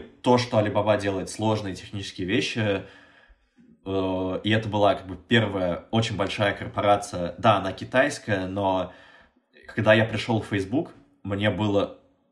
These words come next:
намного проще адаптироваться, чем если бы я приходил из, э, а, стартапа,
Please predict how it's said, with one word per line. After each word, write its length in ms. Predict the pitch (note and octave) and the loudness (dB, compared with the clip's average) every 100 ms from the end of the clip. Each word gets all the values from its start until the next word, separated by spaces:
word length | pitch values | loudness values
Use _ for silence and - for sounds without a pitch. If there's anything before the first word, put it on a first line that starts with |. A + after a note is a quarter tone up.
| - | -6
намного 560 | G2+ G2+ G2+ A2 G#2 F#2+ | 0 0 2 4 2 0
проще 380 | - G#2 - | 2 2 2
адаптироваться, 840 | F2+ F2+ - A#2+ B2 A2 G2 - E2+ | -4 -4 -2 2 4 2 -2 -6 -8
чем 220 | - G2 | -6 -4
если 240 | F#2 F#2+ F#2+ | -4 -4 -4
бы 100 | F#2 | -2
я 100 | F2+ | -4
приходил 640 | - F#2 F2+ F2 F#2+ F#2 - | -4 -6 -4 -2 -4 -4 -6
из, 300 | F2+ F2 E2+ | -4 -4 -4
э, 320 | E2+ E2+ D#2+ D#2+ - - - - - - - _ _ _ | -4 -4 -6 -8 -20 -20 -20 -20 -20 -20 -20 _ _ _
а, 300 | - D#2 - | -6 -2 -4
стартапа, 640 | - F#2+ - F2+ F2+ D#2+ | -2 -4 0 0 0 -6